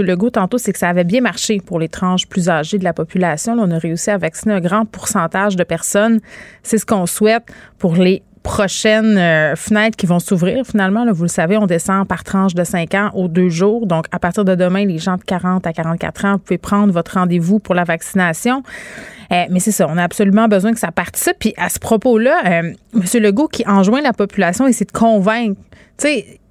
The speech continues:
si on a des proches, là, qui sont, euh, réfractaires à la vaccination, il nous dit d'essayer de les convaincre. Je suis pas sûre que c'est à nous de faire ça. Très honnêtement, là, je suis pas, <laughs> je suis pas sûre que de pelleter ça. Euh, je comprends ce qu'il veut dire, là, dans le sens que on, on, quelqu'un qui s'est fait vacciner ou quelqu'un qui est pro-vaccination peut avoir des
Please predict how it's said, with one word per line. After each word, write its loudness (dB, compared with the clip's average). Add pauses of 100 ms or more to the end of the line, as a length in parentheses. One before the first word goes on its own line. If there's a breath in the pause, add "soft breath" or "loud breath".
si 2
on 2
a 2
des 0
proches, -2
là, 2
qui -10
sont, 2
euh, 2
réfractaires -2
à 2
la 2
vaccination, -2 (720 loud breath)
il 4
nous 4
dit 0
d'essayer 4
de 2
les 4
convaincre. -2
Je -10
suis -12
pas 0
sûre 0
que -8
c'est -2
à 0
nous 2
de -4
faire -2
ça. -8 (240)
Très 2
honnêtement, 0
là, -4
je -4
suis -6
pas, 0 (100)
<laughs> -6
je -6
suis -10
pas -14
sûre 0
que 0
de 0
pelleter 0
ça. 0 (580 loud breath)
Euh, 4
je -4
comprends 0 (120)
ce -2
qu'il 2
veut 4
dire, 0
là, 2
dans 2
le 0
sens 0
que 2
on, -2
on, -8 (380)
quelqu'un 0
qui -10
s'est 2
fait -2
vacciner 0
ou 4
quelqu'un 0
qui 0
est 0
pro-vaccination 0
peut 0
avoir 2
des 0